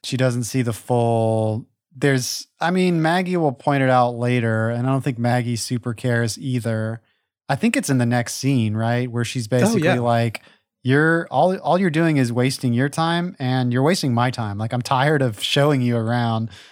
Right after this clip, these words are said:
Speaker 1: It's like, you're doing yourself a disservice by not acknowledging, Holling, that you don't even want this house.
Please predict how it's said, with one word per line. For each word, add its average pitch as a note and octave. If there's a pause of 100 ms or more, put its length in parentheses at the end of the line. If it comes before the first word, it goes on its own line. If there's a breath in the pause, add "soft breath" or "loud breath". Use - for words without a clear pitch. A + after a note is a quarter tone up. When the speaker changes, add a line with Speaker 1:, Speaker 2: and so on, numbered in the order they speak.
(140 loud breath)
Speaker 1:
It's C3+
like, C3 (240 soft breath)
you're C3
doing D#3+
yourself E3+
a E3
disservice C3
by B2
not B2+
acknowledging, A#2+
Holling, A#2
that A2 (320 soft breath)
you D3
don't F3
even B2+
want C#3+
this A2+
house. A2+